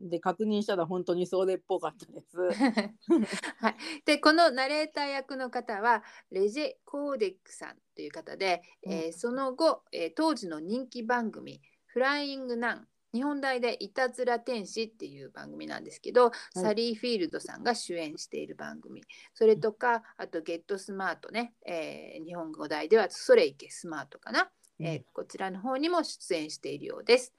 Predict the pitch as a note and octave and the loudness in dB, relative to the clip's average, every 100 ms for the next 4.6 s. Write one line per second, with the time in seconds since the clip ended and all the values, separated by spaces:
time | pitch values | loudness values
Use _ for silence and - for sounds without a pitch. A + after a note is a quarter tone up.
0 | - - - C4 D4+ F#4+ F#4 G#4 G4+ G4+ | -20 -10 4 6 6 2 4 4 4 0
1 | D4 A3 A3 E3+ D#3 F3 B3+ C4 _ - | -4 -4 -4 -4 -8 -4 -6 -6 _ -14
2 | D#3+ D#3 D#3 - F3+ E3 E3 - A3+ A3 | -12 -12 -14 -16 -16 -16 -14 2 6 6
3 | - C#3+ C#3 C4+ C#4+ F#4+ F4 D4 E3 - | 4 -12 -8 -4 -2 0 0 0 -2 -2
4 | D#3+ C3+ - D3+ C#3 | -10 -12 -12 -14 -14